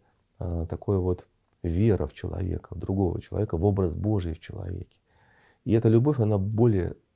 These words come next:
э, совершенная, чем гарантированная. Мы знаем, что если мы животное будем кормить, будем заботиться о нём, оно будет, как мы скажем, любить нас. Но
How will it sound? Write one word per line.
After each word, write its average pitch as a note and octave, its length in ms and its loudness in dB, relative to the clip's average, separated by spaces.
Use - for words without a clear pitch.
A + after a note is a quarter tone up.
э, F2 100 -2
совершенная, A#2 680 2
чем A2+ 360 2
гарантированная. C3+ 760 8
Мы D#3 120 8
знаем, G#2 300 8
что - 120 -6
если G#2 180 -2
мы G2+ 120 2
животное G2 420 0
будем F2 220 -4
кормить, F#3+ 460 -2
будем F2 180 -2
заботиться F3 440 0
о B2+ 40 0
нём, A2 240 -2
оно E3+ 200 8
будет, D#3 300 6
как - 200 -6
мы G#2+ 60 0
скажем, F2 400 0
любить G2+ 400 -2
нас. D#2 400 -8
Но A2+ 360 -2